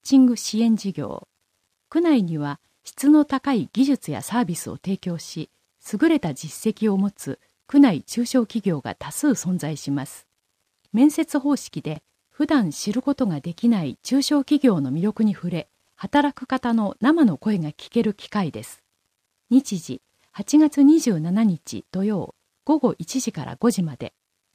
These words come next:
対象、都内在住、在学の十八歳から二十九歳で、就職活動中の方。在学中の方は、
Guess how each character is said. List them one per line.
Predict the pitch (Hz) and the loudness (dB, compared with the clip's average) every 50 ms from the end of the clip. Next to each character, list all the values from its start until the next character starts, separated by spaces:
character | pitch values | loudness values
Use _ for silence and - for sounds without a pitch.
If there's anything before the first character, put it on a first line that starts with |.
| _ _ _ | _ _ _
対 | - 247 269 254 | -4 -4 -2 -2
象、 | - - 240 226 214 202 - - _ _ _ _ _ | -2 -4 -4 -4 -4 -4 -6 -8 _ _ _ _ _
都 | - 302 339 | 0 0 2
内 | 339 311 240 160 127 - | 4 2 2 2 -2 -2
在 | - 208 233 247 | 0 2 2 2
住、 | - - 220 208 185 - - _ | 2 0 -2 -2 -2 -4 -6 _
在 | - 220 240 233 | -2 0 2 2
学 | 233 233 220 - - 196 | 2 0 0 -2 -4 -4
の | 190 - 190 - _ _ _ _ | -4 -4 -6 -10 _ _ _ _
十 | - - 277 | -2 0 0
八 | 285 294 320 | 0 0 -4
歳 | 330 - - - 151 139 | -8 -4 -4 -4 -4 -4
か | - - 139 | -6 -8 -6
ら | 120 127 - - - | -4 -4 -4 -4 2
二 | 196 254 | 4 4
十 | 277 - 254 185 | 4 4 2 -2
九 | 156 - - 226 | -2 -4 -4 -4
歳 | - - 160 - 113 | -4 -4 -8 -10 -10
で、 | - - 120 - _ _ _ _ _ _ _ | -10 -12 -12 -12 _ _ _ _ _ _ _
就 | - 269 285 | 0 0 0
職 | 285 - 302 285 - 277 | 2 0 -2 0 0 -2
活 | - - 233 - 262 247 | -2 -4 -6 -2 0 2
動 | 247 240 226 | 4 2 2
中 | - - 214 208 | 0 -2 -2 0
の | 196 190 | 0 -2
方。 | 175 - 170 - _ 147 143 - _ _ _ _ _ _ _ _ _ _ _ _ _ _ | -4 -6 -12 -10 _ -10 -10 -10 _ _ _ _ _ _ _ _ _ _ _ _ _ _
在 | - 247 285 | -2 -2 -2
学 | 294 311 302 - | -2 -4 -10 -10
中 | _ - 294 294 285 | _ 0 4 6 6
の | 277 269 | 6 6
方 | - 254 - - 226 | 2 -4 -6 -4 -4
は、 | 180 131 - - | -4 -4 -6 -10